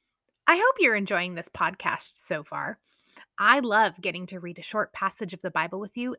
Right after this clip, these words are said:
and to be honest, I'm learning so much about some of the words and what Jesus' teachings meant right along with you.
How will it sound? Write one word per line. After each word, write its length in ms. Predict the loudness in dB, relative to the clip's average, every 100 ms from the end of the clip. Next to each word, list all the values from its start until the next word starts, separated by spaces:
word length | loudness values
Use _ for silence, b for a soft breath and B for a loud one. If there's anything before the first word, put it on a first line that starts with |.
| _ 0
and 260 | 2 2 -4 _ -6
to 140 | 0
be 160 | 2 2
honest, 420 | 2 0 -4 -16 _ _
I'm 260 | 4 4 -2
learning 520 | -6 -4 -2 -2 -4
so 440 | -6 -2 2 4
much 300 | 4 0 0
about 260 | -6 -6 -4
some 220 | -4 -2
of 100 | -4
the 100 | -4
words 340 | 0 0 -2 -4
and 220 | -4 -2 -2 -2
what 180 | -2
Jesus' 500 | -4 -8 -8 -10 -14
teachings 520 | -14 -14 -12 -12 -10 -8
meant 180 | -10 -12 -14 -6
right 220 | -6 -4 -4
along 420 | -2 -2 -4 -4 -2
with 260 | -2 -2
you. 200 | -10 -10